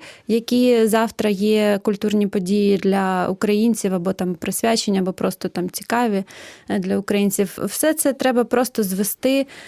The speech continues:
в один сайт, в один веб-майданчик, тому що,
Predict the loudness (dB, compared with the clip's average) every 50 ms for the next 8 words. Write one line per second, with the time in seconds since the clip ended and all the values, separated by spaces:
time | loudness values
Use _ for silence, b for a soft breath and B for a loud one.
0 | B B B 0 0 2 2 2 2 0 0 -2 0 0 0 0 0 0 0 0
1 | 2 2 2 2 2 0 0 0 0 0 0 0 0 0 0 0 0 0 0 0
2 | 0 0 2 2 2 2 2 0 0 0 -4 -6 -4 -2 0 0 0 0 0 0
3 | 0 0 -2